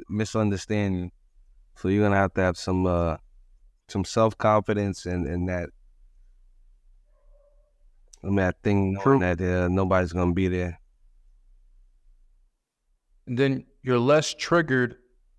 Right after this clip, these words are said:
Speaker 2: plus more peaceful within, within.
Speaker 1: Mm-hmm.
Speaker 2: You know, you don't let shit bother you. Hey, all right, that happened.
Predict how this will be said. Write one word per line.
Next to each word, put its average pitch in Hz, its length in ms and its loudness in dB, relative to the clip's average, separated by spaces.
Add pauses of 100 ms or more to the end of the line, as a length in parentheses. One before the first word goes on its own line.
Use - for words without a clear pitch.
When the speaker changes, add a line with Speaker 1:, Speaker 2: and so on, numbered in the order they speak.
(640)
Speaker 2:
plus 151 360 4
more 135 280 0
peaceful 131 560 -2
within, 117 420 -2 (380)
within. 110 460 2 (580)
Speaker 1:
Mm-hmm. 87 180 -2 (1500)
Speaker 2:
You 104 100 0
know, 113 340 -2 (140)
you 113 80 -8
don't 120 140 2
let 135 200 2
shit 135 240 -2
bother 139 320 0
you. 110 260 -2 (1800)
Hey, 127 200 0
all 131 180 6
right, 127 160 2
that 123 160 0
happened. 127 440 0